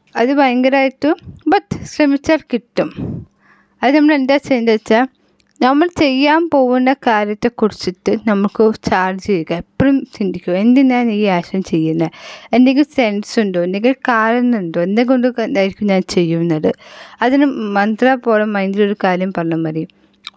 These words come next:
"What do we need to do in right now?" അതായത്, "What do we need to be doing right now?"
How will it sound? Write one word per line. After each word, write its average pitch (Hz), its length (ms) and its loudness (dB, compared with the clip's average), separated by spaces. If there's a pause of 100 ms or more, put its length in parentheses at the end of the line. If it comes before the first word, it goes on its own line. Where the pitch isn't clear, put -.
(140)
"What 254 800 0
do 202 360 2
we 202 240 0 (220)
need 180 180 -2 (260)
to 190 100 -6
do 175 480 -4
in 190 180 0 (440)
right 185 460 -4
now?" 165 180 -10 (360)
അതായത്, 202 220 2 (280)
"What 262 380 2 (160)
do 233 280 -2
we 226 180 0 (240)
need 208 240 0 (420)
to 240 200 0
be 285 80 4
doing 220 580 -2
right 233 800 -6
now?" 170 80 -6